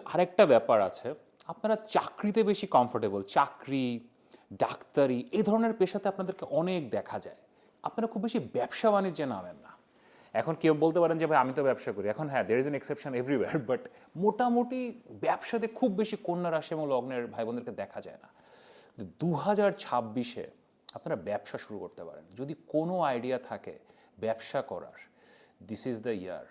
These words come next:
চরম সাকসেস পাবেন। এটার সাথে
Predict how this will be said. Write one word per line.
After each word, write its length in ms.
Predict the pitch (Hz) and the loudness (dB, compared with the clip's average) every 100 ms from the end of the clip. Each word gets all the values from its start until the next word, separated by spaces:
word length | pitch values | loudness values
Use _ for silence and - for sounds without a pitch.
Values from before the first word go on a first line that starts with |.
| - _ _ | -20 _ _
চরম 440 | - 123 120 110 | -2 0 0 -2
সাকসেস 440 | 104 85 - - - | -6 -12 -14 -20 -20
পাবেন। 360 | - - - - _ _ _ _ _ _ _ - - - - - - | -20 -20 -20 -20 _ _ _ _ _ _ _ -20 -20 -20 -20 -20 -8
এটার 180 | 220 277 | -4 -4
সাথে 400 | - 202 277 | 0 0 0